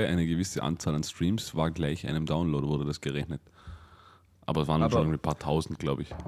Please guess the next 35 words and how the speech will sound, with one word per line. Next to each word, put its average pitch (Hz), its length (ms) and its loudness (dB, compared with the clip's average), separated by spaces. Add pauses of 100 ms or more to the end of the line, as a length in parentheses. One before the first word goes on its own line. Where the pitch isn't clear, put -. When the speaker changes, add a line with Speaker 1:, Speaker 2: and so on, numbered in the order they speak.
(520)
Speaker 2:
Aber 113 200 2
dann 127 260 4
hat 135 220 2
das 127 360 0
wahrscheinlich 120 340 4
nur 135 240 6
Spotify 123 840 0
intern 107 520 2
als 85 320 -2
Liste 104 280 -4
benutzt. - 440 -6 (340)
Speaker 1:
Okay. 117 340 0 (240)
Ich 98 120 2
kann 123 180 8
sein, 98 220 8
ich, 82 100 2
Speaker 2:
Jetzt 92 240 6
Speaker 1:
ich, 85 60 2
ich - 120 -4
glaubte, 87 300 6
dass 85 140 4
das - 160 0
bereits 80 340 2
mit 82 140 0
eingeflossen 78 580 -2
ist, - 300 -6
aber - 200 -6 (800)
Speaker 2:
Nee, 127 160 0 (380)
<clears throat> - 340 -14
nee, 123 320 4
anscheinend 120 380 4
nicht. 156 280 -2
Und, 131 280 2
und, - 460 -2 (260)
ähm, 110 640 2